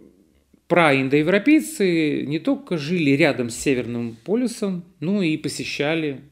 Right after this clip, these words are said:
полюс. А, в одной из глав Тилок, э, о-, опираясь на выводы современных, э, ему учёных, датирует конец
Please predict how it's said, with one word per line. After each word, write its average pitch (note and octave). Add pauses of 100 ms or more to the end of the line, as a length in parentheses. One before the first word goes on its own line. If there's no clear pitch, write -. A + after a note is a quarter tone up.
(580)
полюс. G#2 (1600)
А, B2
в C3
одной A3+ (220)
из E3+
глав G#3+
Тилок, D#3
э, C#3
о-, C#3
опираясь C#3+
на C3
выводы B2 (380)
современных, B2+
э, B2+ (100)
ему B2+
учёных, A#3+ (320)
датирует D3+
конец D#3+